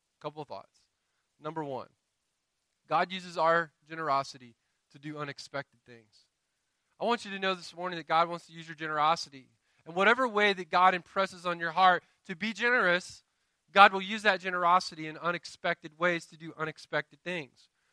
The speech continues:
Ruth had no resources to give Naomi, and we tend to think that generosity is all about money. And yet for Ruth, generosity was her devotion. It was her time, and it was her labor.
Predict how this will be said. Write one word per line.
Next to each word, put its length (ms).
Ruth 160
had 180
no 80
resources 580
to 80
give 220
Naomi, 480
and 80
we 140
tend 220
to 60
think 300
that 100
generosity 640
is 80
all 240
about 240
money. 360
And 140
yet 160
for 100
Ruth, 320
generosity 540
was 140
her 120
devotion. 460
It 60
was 100
her 80
time, 500
and 80
it 20
was 140
her 100
labor. 460